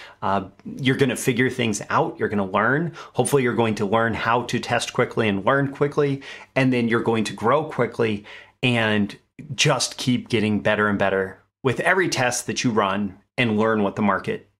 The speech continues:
wants. My call to action for you at the end of this episode, ask yourself how you can use this. What takeaways do you have? What action items? You can leave a comment with this episode and let me know.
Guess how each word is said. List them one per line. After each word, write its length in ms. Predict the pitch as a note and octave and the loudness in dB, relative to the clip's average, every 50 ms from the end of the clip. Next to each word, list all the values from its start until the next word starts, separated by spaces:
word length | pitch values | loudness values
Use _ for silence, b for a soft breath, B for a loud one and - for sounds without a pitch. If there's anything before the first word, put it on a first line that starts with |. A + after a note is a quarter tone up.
| _ | _
wants. 680 | - F#2+ F#2+ G#2+ F#2+ - - - - - - - - _ _ _ _ _ _ _ _ _ _ _ - | -10 -2 0 0 0 0 -4 -2 -2 -2 -2 -2 -8 _ _ _ _ _ _ _ _ _ _ _ -4
My 100 | - C3 | -2 -2
call 200 | - - D3 C#3+ | 0 2 2 2
to 60 | C#3+ | 2
action 240 | C#3 C3 B2+ - C3 | 2 0 2 0 -2
for 160 | B2 - B2 | 0 0 0
you 120 | B2 A2+ A2 | 2 2 0
at 80 | G#2 | 0
the 60 | - A2+ | 0 -2
end 100 | G#2+ G#2 | -2 -2
of 60 | G#2 | -4
this 100 | - - | -2 -4
episode, 380 | - - - - C3 B2 A#2+ | -4 -4 0 0 0 0 0
ask 280 | - - G2+ G2+ - - | -2 -2 -2 -4 -2 -2
yourself 320 | C3 A#2+ - B2 B2 A2+ | -4 -2 0 0 0 0
how 160 | - - A2+ B2 | 0 0 2 2
you 180 | B2+ B2 B2+ | 2 0 0
can 140 | B2 C3 C3+ | 0 0 0
use 220 | C#3 D#3+ D3+ C#3+ | 2 2 0 -2
this. 260 | - - - - - - _ _ _ - - | -6 -10 -14 -14 -18 -18 _ _ _ -18 -10
What 420 | - C3+ A#2 G#2+ A#2+ C#3 - - - | -8 -6 0 2 2 0 0 -4 -2
takeaways 560 | - C#3+ C#3+ - B2+ A#2 A2+ A2+ G#2 - - | -2 -2 0 2 2 2 2 2 0 -2 -4
do 80 | A2+ | -4
you 160 | A2 A#2 C3 B2+ | -2 0 0 2
have? 460 | A2+ C3 C3 A2 - - - - - B B B B B B B B | 2 2 2 2 0 -4 -12 -18 -20 B B B B B B B B
What 180 | - C3+ B2+ - | 0 0 2 2
action 380 | - C3 C3 - - - A#2 G#2+ | 0 0 2 2 0 0 2 2
items? 540 | G2+ G#2 G#2 G2 C3 - - - - - B B B B B B B B B - | 2 0 -2 -6 -10 -8 -6 -6 -6 -8 B B B B B B B B B -12
You 360 | - A#2 A2+ A#2+ B2+ A#2 A#2 | -8 -6 -2 0 2 2 2
can 160 | A2+ - B2 A2+ | 2 0 2 2
leave 160 | A#2+ B2+ A#2+ | 2 2 2
a 60 | B2 | 0
comment 320 | - B2 B2 A#2+ B2+ - | 0 0 0 0 0 -2
with 120 | C#3+ G#2+ - | -4 -4 -2
this 180 | A#2+ - - | -2 0 0
episode 520 | B2+ B2+ - - C3+ B2 A#2+ B2 C3 - - - | 0 0 0 0 2 2 2 2 -2 -4 -4 -4
and 180 | B2 G#2 F#2+ F#2+ | -4 -2 0 0
let 160 | A2 - - | 0 0 0
me 80 | C3 | 0
know. 360 | A2 G#2 G#2 B2 C#3 C#3+ - | 0 2 2 2 0 -2 -6